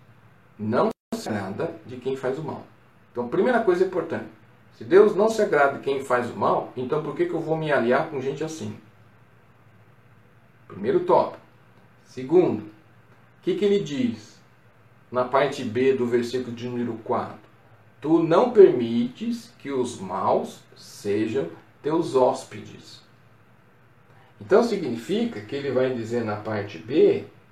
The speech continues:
do Salmo que, na verdade, Deus não tem, ele não tem ligação com as pessoas que estão ligadas a ele.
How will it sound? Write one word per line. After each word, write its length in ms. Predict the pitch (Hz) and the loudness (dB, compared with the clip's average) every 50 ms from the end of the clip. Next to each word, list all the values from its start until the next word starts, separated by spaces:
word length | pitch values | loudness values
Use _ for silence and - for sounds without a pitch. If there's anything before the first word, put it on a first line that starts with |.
| _ _ _ | _ _ _
do 460 | - - 107 101 98 - - - - - - - - - _ - - - | -18 -14 -12 -10 -10 -10 -12 -12 -14 -16 -18 -20 -20 -20 _ -20 -20 -16
Salmo 480 | - - - - 196 190 135 110 101 - - - - - - - - _ - _ _ _ - _ _ _ _ _ | -6 -2 0 0 0 0 -2 -4 -10 -12 -16 -20 -20 -20 -20 -20 -20 _ -20 _ _ _ -20 _ _ _ _ _
que, 120 | - - 110 | -12 -8 -4
na 180 | 110 120 131 | 0 0 0
verdade, 580 | 156 151 143 123 107 104 120 127 151 170 160 165 | 2 4 2 2 2 2 2 2 2 0 -2 -8
Deus 920 | 160 - 127 127 117 113 110 110 156 180 175 - - - - - - - - _ _ _ _ _ _ _ _ _ _ _ _ _ _ _ - | -8 -4 -2 -2 -2 -2 -4 -6 -8 -10 -10 -12 -16 -14 -14 -14 -14 -14 -20 _ _ _ _ _ _ _ _ _ _ _ _ _ _ _ -12
não 300 | 113 120 135 - 196 196 | -6 -2 0 0 0 0
tem, 420 | - - 123 107 110 113 151 180 - - - _ _ - | -2 -4 -4 -2 -2 -4 -6 -10 -12 -16 -20 _ _ -6
ele 300 | 131 131 - - - - | -6 -4 -4 -6 -2 0
não 240 | 165 196 240 240 | 0 2 2 0
tem 380 | - - 135 135 160 170 143 - | -2 -2 -2 0 0 -2 -4 -6
ligação 840 | - 110 120 135 165 160 147 131 123 - - - - 143 165 165 - | -8 -8 -6 -4 -4 -2 0 -2 -2 -2 -6 -4 -2 -2 -2 -2 -4
com 140 | - - 135 | -2 0 0
as 120 | 131 - | 0 0
pessoas 520 | - - 110 107 107 - 135 151 160 160 160 | -2 -6 -6 -6 -4 -2 0 0 0 0 -2
que 120 | 160 160 - | -6 -8 -8
estão 380 | - - - 135 131 135 139 | -10 -8 -6 -4 -2 -2 -2
ligadas 560 | 139 175 165 - 120 107 110 127 131 135 143 | -2 -4 -4 -2 -2 -2 -2 0 -2 -2 0
a 100 | 196 226 | 2 2
ele. 340 | 208 175 165 151 - 107 - | 4 2 2 2 -2 -4 -8